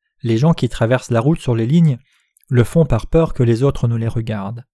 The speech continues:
En fait, ils ne veulent pas obéir à la loi. Ils traversent la route sans faire attention aux signaux routiers quand personne n'est près d'eux. La chair pêche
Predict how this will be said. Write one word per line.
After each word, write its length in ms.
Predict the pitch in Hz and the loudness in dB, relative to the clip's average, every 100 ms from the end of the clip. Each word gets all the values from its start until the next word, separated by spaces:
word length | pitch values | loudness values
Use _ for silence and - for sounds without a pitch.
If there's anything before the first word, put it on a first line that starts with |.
| _ _ _ _ - _ - | _ _ _ _ -20 _ -10
En 100 | 107 | -6
fait, 340 | - 151 147 _ _ _ _ _ - | -2 -2 -2 _ _ _ _ _ -2
ils 180 | 120 | 2
ne 80 | 117 | 2
veulent 220 | 110 110 | 2 0
pas 120 | 110 127 | 2 2
obéir 380 | 113 117 117 | 2 0 0
à 60 | 113 | -2
la 100 | 110 | -2
loi. 340 | 139 143 127 - _ _ _ - | 0 0 0 -6 _ _ _ -6
Ils 200 | 123 117 | -4 -2
traversent 400 | - 135 165 - | -2 0 0 2
la 100 | 117 | 2
route 220 | 127 180 | 2 0
sans 180 | - 165 | 0 0
faire 200 | 151 123 | 2 0
attention 500 | - 104 - 156 139 | -2 -8 -6 -4 -2
aux 60 | |
signaux 420 | 117 - 123 123 | -4 -4 -2 -2
routiers 460 | 123 113 - 151 156 | -2 -6 -4 -4 -2
quand 180 | - 123 | -2 -2
personne 400 | 135 - - 117 | -2 -4 -2 -2
n'est 100 | 104 | -2
près 220 | - 117 | -4 -6
d'eux. 240 | 113 107 120 _ _ _ _ _ _ _ _ _ _ - | -10 -12 -16 _ _ _ _ _ _ _ _ _ _ -2
La 140 | 151 | -2
chair 340 | - 127 151 | 0 -2 -2
pêche 380 | - 135 139 - | -2 -4 -4 -6